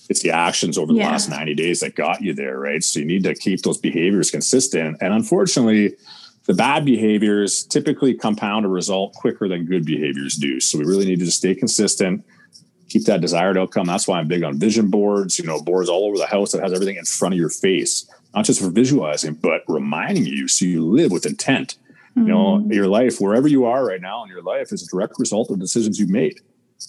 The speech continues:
Speaker 1: What quality of decisions are you making? Set your standards higher and you'll live by those standards and make the decisions that follow along with it.
Speaker 2: I love it.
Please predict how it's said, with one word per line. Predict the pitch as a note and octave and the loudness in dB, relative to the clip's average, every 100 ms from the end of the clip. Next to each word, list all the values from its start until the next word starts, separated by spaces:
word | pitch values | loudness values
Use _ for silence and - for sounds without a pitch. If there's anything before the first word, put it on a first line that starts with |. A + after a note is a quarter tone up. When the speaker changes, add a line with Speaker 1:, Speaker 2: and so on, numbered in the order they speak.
| - | -6
Speaker 1:
What | G#2 | -2
quality | B2+ C3 C3 | 0 2 2
of | |
decisions | A#2 - B2+ B2 | 2 2 2 4
are | A2+ | 2
you | G#2+ | 2
making? | G2+ C#3+ - - | 2 0 -4 -8
Set | - B2+ | -4 0
your | D3+ | 0
standards | C3+ - F#2+ B2+ - | 0 0 0 0 0
higher | D#2+ F2+ C3 | 0 0 -2
and | C3+ F2+ | -2 -4
you'll | F#2+ | -2
live | A2 | -2
by | F#2 D#2+ | -2 -4
those | D#2+ D2+ | -4 -4
standards | F2+ G#2+ - - - _ _ _ | -4 -4 -4 -6 -10 _ _ _
and | - | -4
make | F2 F2 | -2 0
the | |
decisions | F2 - F#2 F2 | 0 0 0 0
that | F2 | -2
follow | - D#2+ D2+ | -2 0 0
along | C#2+ F2+ | 0 -2
with | F#2 G#2 | -4 -2
it. | - - _ _ _ _ _ _ _ - | -4 -4 _ _ _ _ _ _ _ -8
Speaker 2:
I | G#3+ | -4
love | G#3+ G#3 | -2 -2
it. | G#3 | -2